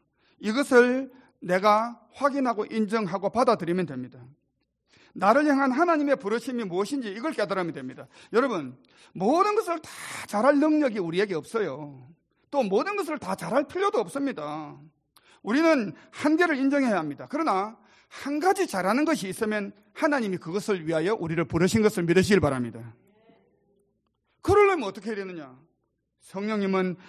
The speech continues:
우리가 무엇을 잘하고 무엇을 못하는지를 너무너무 잘 압니다. 그 질문을 해봐야 합니다. 하나님께서 나를 부르신 목적이 분명하다면은 그 어떤 무슨 이야기를 들어도 시기하거나 질투하거나 미워하지 않습니다.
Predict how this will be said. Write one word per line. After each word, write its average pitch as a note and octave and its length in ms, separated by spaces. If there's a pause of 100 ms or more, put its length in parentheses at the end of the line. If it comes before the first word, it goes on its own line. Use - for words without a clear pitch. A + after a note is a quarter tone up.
(260)
우리가 A#3+ 320
무엇을 G#3 380
잘하고 G3+ 440
무엇을 G3+ 400
못하는지를 D#3+ 720
너무너무 G4 500
잘 E3 180
압니다. D#3+ 320 (520)
그 C4+ 120
질문을 F4 440
해봐야 F3 240
합니다. C3+ 400 (420)
하나님께서 C4+ 720 (480)
나를 C#4 400
부르신 C4+ 440
목적이 E4 680 (160)
분명하다면은 D4 1160 (440)
그 F4 260
어떤 A4+ 560
무슨 E4 340
이야기를 D4+ 340
들어도 A#3 460
시기하거나 G#3+ 640
질투하거나 G3 760
미워하지 E3 380
않습니다. - 460